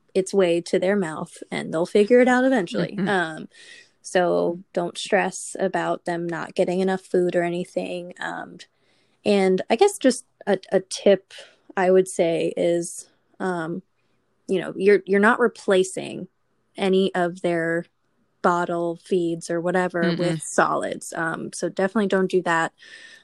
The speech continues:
Speaker 1: But, um, I would say don't try and do a solid feeding around a time when they would typically take a bottle or something like that. Because,
Speaker 2: Mm-hmm.
Speaker 1: like, basically when they're super hungry, not the time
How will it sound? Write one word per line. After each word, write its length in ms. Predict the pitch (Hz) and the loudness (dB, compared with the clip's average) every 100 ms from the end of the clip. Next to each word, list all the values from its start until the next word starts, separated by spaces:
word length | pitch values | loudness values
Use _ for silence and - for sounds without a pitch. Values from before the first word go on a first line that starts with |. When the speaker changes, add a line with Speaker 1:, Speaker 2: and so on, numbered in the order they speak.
| _ - | _ 4
Speaker 1:
But, 280 | 185 180 | 6 4
um, 360 | 185 170 165 170 _ _ - | 0 -4 -4 -10 _ _ -4
I 100 | 190 | 2
would 140 | 190 185 | 2 0
say 580 | 196 185 185 180 175 - _ _ _ _ 208 | 2 4 4 2 -2 -8 _ _ _ _ 0
don't 360 | 202 220 - | 2 2 -2
try 540 | - - - 190 185 190 | -14 -14 -8 -4 -2 0
and 340 | 185 180 180 170 | -2 -4 -8 -2
do 480 | 202 208 202 190 170 | 2 4 6 4 0
a 80 | |
solid 560 | - - 190 208 190 185 | -8 -4 2 2 0 -4
feeding 720 | - 185 180 175 170 165 165 190 | -2 0 0 -2 -4 -6 -6 0
around 600 | 180 185 180 180 180 170 | 0 2 0 -2 -4 -4
a 80 | 185 | -8
time 720 | - - 175 170 170 165 160 165 - | -8 -6 -2 -2 -2 -4 -6 -10 -6
when 260 | 185 170 | -6 -4
they 120 | 170 | -4
would 240 | 165 165 165 _ | -2 -4 -6 _
typically 480 | - 185 170 160 165 | -8 -6 -6 -4 -6
take 300 | - 165 - | -2 -4 -2
a 60 | - | -6
bottle 420 | 165 165 160 147 | -4 -4 -4 -8
or 60 | - | -10
something 400 | - - - - | -12 -10 -10 -8
like 180 | - - | -10 -4
that. 220 | - - | -4 -2
Because, 380 | 165 160 156 151 | 0 0 0 -2
Speaker 2:
Mm-hmm. 120 | 151 - - - - - | -4 -8 -20 -20 -18 2
Speaker 1:
like, 240 | 226 208 | 4 4
basically 380 | 277 330 - 254 | 4 2 4 2
when 180 | 190 190 | 4 0
they're 80 | 185 | -4
super 340 | - 240 233 | -4 -2 -2
hungry, 500 | 214 226 247 277 277 190 | -2 -2 2 2 0 -2
not 280 | 202 202 | -2 -2
the 80 | 214 | -2
time 500 | - 180 160 160 175 | -4 -4 -4 -4 -8